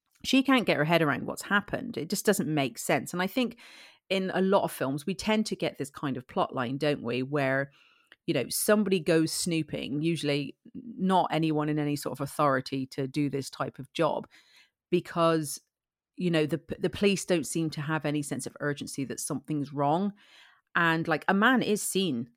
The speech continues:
leaving Harry's room. Like, this nurse panics and she's like, you know, "He's that way, he's that way." And then this guy just sets himself on fire, you know, again,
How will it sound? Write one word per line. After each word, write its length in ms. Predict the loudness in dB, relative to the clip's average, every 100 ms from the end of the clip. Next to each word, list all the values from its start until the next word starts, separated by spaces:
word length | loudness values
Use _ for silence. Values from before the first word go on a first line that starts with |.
| -4
leaving 360 | -2 0 -2
Harry's 400 | -2 -2 -2 -4
room. 180 | 0 0
Like, 160 | 0 -2
this 180 | -4 0
nurse 260 | 0 0
panics 600 | -2 -2 0 2 -2 -2
and 220 | -2 0 -2
she's 240 | -4 -2
like, 360 | 0 0 -2 _ _
you 160 | -6
know, 160 | -2 0
"He's 260 | 0 -2 0
that 180 | 0
way, 100 | 0
he's 80 | 0
that 160 | 0 0
way." 80 | 0
And 80 |
then 80 | 0
this 120 | 0
guy 160 | 0 -2
just 220 | -2 -4
sets 180 | -6 -6
himself 340 | -8 -6 -6
on 80 | -6
fire, 480 | -4 -4 -4 -6 -12 _ _ _ _
you 80 | -4
know, 100 | -2
again, 380 | 0 0 0